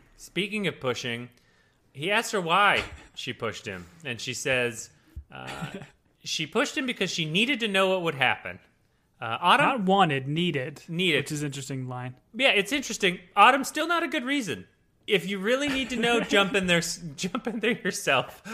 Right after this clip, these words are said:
Speaker 1: Don't push
Speaker 2: <laughs> Yeah.
Speaker 1: a nice old man who's got a family
Speaker 2: <laughs>
Speaker 1: into the void, even though he did just throw a body.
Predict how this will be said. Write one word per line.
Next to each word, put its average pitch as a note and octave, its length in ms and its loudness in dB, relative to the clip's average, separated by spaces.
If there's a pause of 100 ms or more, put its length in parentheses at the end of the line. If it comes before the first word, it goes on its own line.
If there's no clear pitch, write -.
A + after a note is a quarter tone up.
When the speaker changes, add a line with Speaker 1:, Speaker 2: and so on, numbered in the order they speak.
(160)
Speaker 1:
Don't - 300 0
push A3 360 2
Speaker 2:
<laughs> - 20 0
Yeah. D#3 320 0
Speaker 1:
a E3+ 100 4
nice E3 340 4
old G3+ 240 2
man E3 340 2
who's E3+ 260 -4
got D#3 160 6
a - 20 0
family C#3 680 4 (140)
Speaker 2:
<laughs> - 140 -20
Speaker 1:
into C#3+ 260 2
the B2 140 0
void, F#2+ 340 -4 (320)
even G3+ 320 0
though F3 140 4
he D3+ 100 4
did C3+ 220 0
just A#2+ 180 -8
throw A2 200 2
a G2+ 40 0
body. F2 320 -6